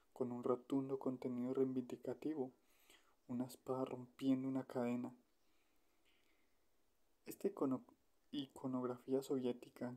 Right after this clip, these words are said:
que entre finales de mil novecientos veintidós y mil novecientos veintisiete tendría las series básicas, representarían la exaltación de los valores soviéticos a través de los tres pilares de su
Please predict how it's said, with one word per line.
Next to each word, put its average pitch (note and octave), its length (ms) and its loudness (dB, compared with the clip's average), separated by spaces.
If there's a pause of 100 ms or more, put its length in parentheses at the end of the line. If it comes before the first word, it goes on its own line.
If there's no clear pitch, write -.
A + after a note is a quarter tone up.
que - 120 -2
entre B2+ 200 0
finales B2+ 400 0
de C#3 60 -2
mil B2+ 260 -4
novecientos C3 560 0
veintidós B2 720 0 (100)
y C3 80 -4
mil B2 200 -2
novecientos C3 600 -2
veintisiete C3+ 720 0 (960)
tendría C#3 300 2
las C3+ 160 2
series C3 380 2
básicas, C3 520 0 (2000)
representarían C#3+ 1200 -2
la C#3 180 0 (100)
exaltación B2 640 -2
de A#2 60 0
los B2+ 140 2
valores B2 400 2
soviéticos B2+ 800 0 (680)
a C3 80 -10
través B2 240 0
de B2+ 80 2
los B2+ 180 0
tres - 300 -16
pilares B2+ 420 2
de B2+ 100 0
su B2+ 220 -2